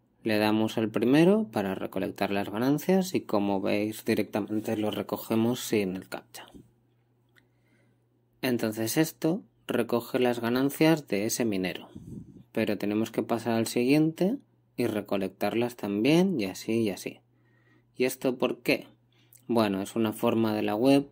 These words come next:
para que entréis todos los días a recoger vuestras ganancias y estéis un rato, pues si tenéis bastantes mineros, un rato recolectándolas. Así pues simplemente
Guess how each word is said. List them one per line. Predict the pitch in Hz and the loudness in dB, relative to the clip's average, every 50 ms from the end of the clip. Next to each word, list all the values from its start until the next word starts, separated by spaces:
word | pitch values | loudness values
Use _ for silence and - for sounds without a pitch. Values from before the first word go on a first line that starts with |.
| _ | _
para | - 117 107 104 98 | -4 -4 -4 -2 -2
que | - | -4
entréis | 101 101 98 98 - 107 104 107 - - | -4 -4 -4 -2 0 0 0 0 -2 -4
todos | - - 113 113 113 113 | -4 -2 0 2 2 2
los | 107 107 107 - | 2 0 -2 -2
días | - 117 113 117 117 120 120 - | 0 2 2 2 2 0 -4 -6
a | 123 107 | -6 -4
recoger | 107 104 98 - 95 - - 107 104 | -4 -4 -4 -6 -8 -6 -4 -2 -2
vuestras | 101 107 110 110 - - 113 107 107 | 0 0 0 0 0 -2 -2 -2 -2
ganancias | 104 101 104 107 113 110 110 - 127 131 131 127 | -2 -2 0 0 0 0 0 0 0 0 0 0
y | 117 | 0
estéis | 98 - - - 95 98 95 - - | -2 -4 -6 -8 -8 -8 -8 -8 -8
un | 101 98 98 | -6 -6 -4
rato, | - 101 104 101 - - 120 120 | -2 -2 -4 -2 -2 -4 -4 -4
pues | - 98 95 - - - - - | -4 -8 -10 -10 -12 -16 -14 -10
si | - 95 | -10 -8
tenéis | 92 98 95 95 95 95 | -6 -4 -4 -4 -4 -6
bastantes | 101 98 - - 101 98 98 98 - | -8 -10 -8 -6 -6 -4 -4 -4 -6
mineros, | - 101 101 113 127 147 151 - - | -6 -4 -2 -2 -2 -2 -2 -4 -4
un | 110 98 | -4 -2
rato | 104 104 98 95 - 107 | -2 -4 -2 -2 -2 -2
recolectándolas. | - 104 101 - 101 92 90 - - - 92 78 90 82 - - - - - - _ _ _ _ _ _ _ _ _ _ _ _ _ _ _ _ _ _ _ _ _ _ - | 0 -2 -2 -2 -2 -4 -4 -6 -8 -8 -8 -8 -8 -10 -12 -12 -14 -16 -18 -18 _ _ _ _ _ _ _ _ _ _ _ _ _ _ _ _ _ _ _ _ _ _ -8
Así | - 117 110 107 - - - 110 110 110 110 | -6 -4 -4 -4 -4 -2 0 2 4 2 2
pues | 104 - 113 107 104 | 2 0 -2 -2 -2
simplemente | - - 104 101 110 104 107 107 104 101 92 104 101 101 98 95 92 | -4 -6 -2 0 2 2 2 2 0 0 0 -2 -2 -2 -2 -4 -6